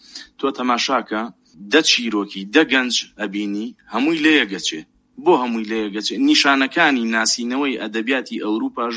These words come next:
بە ئەدەبیاتی ناوخۆی کوردستانەوە، ئە، ئەوەیە ئەدەبی ئێستا پەیامیتیان نییە. ئەدەبی ئێستا، یعنی،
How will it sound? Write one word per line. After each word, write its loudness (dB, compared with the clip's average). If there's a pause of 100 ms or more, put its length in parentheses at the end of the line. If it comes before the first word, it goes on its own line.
بە -2
ئەدەبیاتی -6 (440)
ناوخۆی 0
کوردستانەوە، -2 (580)
ئە، -2 (340)
ئەوەیە 4
ئەدەبی -4
ئێستا -2 (180)
پەیامیتیان -4
نییە. -18 (320)
ئەدەبی -4 (100)
ئێستا، -4 (100)
یعنی، -6